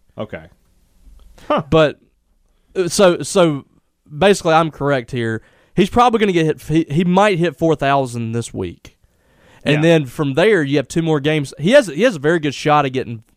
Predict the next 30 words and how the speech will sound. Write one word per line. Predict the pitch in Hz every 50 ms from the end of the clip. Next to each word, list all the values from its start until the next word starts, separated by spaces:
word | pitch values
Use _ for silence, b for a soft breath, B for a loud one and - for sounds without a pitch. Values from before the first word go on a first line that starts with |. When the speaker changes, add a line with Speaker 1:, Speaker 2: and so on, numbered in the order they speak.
| _ - - -
Speaker 2:
over | 147 143 123 120 -
forty-five, | - - - 156 151 147 131 117 - - 113 104 95 82 64 57 _ _ _ _ b b b b b b b b b b
which | b 147 160 147 - - - - _ _ -
in | 165 170 170
his | 160 147 -
sophomore | - - 170 175 190 - 196 196 196 190 170
year | 160 165 180 190
to | 170 151
do | 127 131 156 185
that, | 160 151 156 160 180 170 - -
to | - 147
be | 135 156 147
a | 120
top | - - - 160 160 - _ _ _ _ _ _ _ _ _ _ _ _ 277 _ _ _ _ _ _ - _ _ _ _ _ - - -
what | 143 151
is | 135 123
that, | 135 117
a | 107
top | - - 156 156 139 135
five | - - - - 143 143 147 151 156 156 143
S | 127 135 143 139 -
E | 151
C | 139 - 156
season? | 143 - - 139 143 151 147 160 165 165
Speaker 1:
That | 127 123
would | 123 107
be | 110
second | - - - - 107 - - 101 -
all | 90 87 85
time. | - - 87 82 80 80